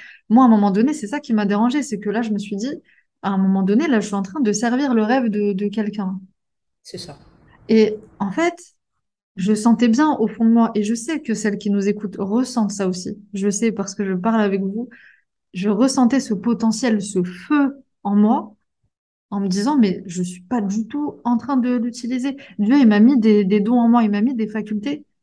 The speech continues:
Speaker 1: La moindre des choses, c'est de les utiliser au bon endroit, avec les bonnes personnes.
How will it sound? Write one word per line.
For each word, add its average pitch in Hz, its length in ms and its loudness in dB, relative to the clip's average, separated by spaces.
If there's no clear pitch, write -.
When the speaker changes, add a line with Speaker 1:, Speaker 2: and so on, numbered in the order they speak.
Speaker 1:
La 196 120 -2
moindre 202 320 4
des 185 140 2
choses, 214 480 -4
c'est - 180 -8
de 190 100 0
les 185 200 2
utiliser 196 580 -2
au 190 60 -2
bon 190 200 2
endroit, 208 420 0
avec 190 220 -4
les 202 80 0
bonnes 196 200 0
personnes. 208 460 -4